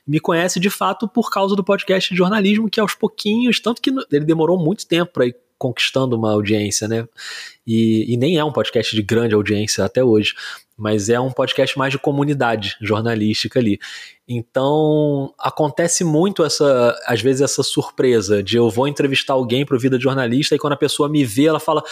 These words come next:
"Ué, mas você não, você não fazia comentário de basquete no Sport T V e tal?" Porque gostava de basquete também e já tinha me visto na televisão. Mas é muito raro acontecer da pessoa de ter essa migração, sabe? Eu acho que a galera do basquete é muito do basquete.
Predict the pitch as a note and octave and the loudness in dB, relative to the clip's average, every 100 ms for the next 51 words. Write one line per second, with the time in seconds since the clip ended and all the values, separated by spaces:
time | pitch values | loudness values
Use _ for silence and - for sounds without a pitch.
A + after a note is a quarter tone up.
0 | - - _ C#4+ G3+ F#3 F#3+ A3 C4 A#3+ | -14 -14 _ -2 0 0 0 0 0 0
1 | F#3 D3+ - - - - A3+ E3+ C#3+ D3+ | 0 -2 -4 -10 -12 -10 -4 -2 2 0
2 | D#3 C#3 A#2+ C#3 B2 A#2 - D3+ C#3+ - | 2 -2 0 -2 -2 -2 0 -2 -2 -4
3 | A#2+ - B2 B2+ G#2 C3+ E3+ C#3 D3 D#3 | -6 -4 0 0 2 2 2 2 -2 -4
4 | - B2 B2+ - B2 B2+ B2+ - B2 A#2 | -2 0 0 -2 -2 0 -2 0 -2 -2
5 | - A#2 C3+ - - - - A2 A#2 - | -4 -4 -6 -8 -16 -16 -4 0 2 2
6 | A#2+ B2 A2+ A#2 B2 - B2 C3+ A#2 G#2+ | 0 2 2 2 -2 0 0 2 0 -2
7 | - - - D3 E3 D#3+ F3+ G#3+ C#3+ D3+ | -6 -14 -4 0 0 0 0 0 0 0
8 | F3 E3+ C#3 C3 C3 - - C#3 D3 C#3 | 2 0 0 0 0 0 2 2 2 0
9 | C#3+ - - C#3 D3 C#3 - - A#2 - | -2 0 0 2 2 0 -10 -6 -4 0
10 | D3+ - C#3+ C#3 D3 C3 - B2 A2+ - | 0 0 0 2 2 0 0 0 -2 -4
11 | - A#2 F2+ F2+ - - _ D3+ - G#3 | -2 -2 -2 -8 -14 -20 _ -2 -2 -2
12 | F3 C#3+ E3+ E3 D3 A#2 - C#3+ - C3 | 0 0 0 0 0 -2 0 0 0 -2
13 | A2+ D3 D#3 A#2 D3+ C#3+ - - E2 - | 0 -2 -2 0 0 0 0 0 -2 -2
14 | - | -4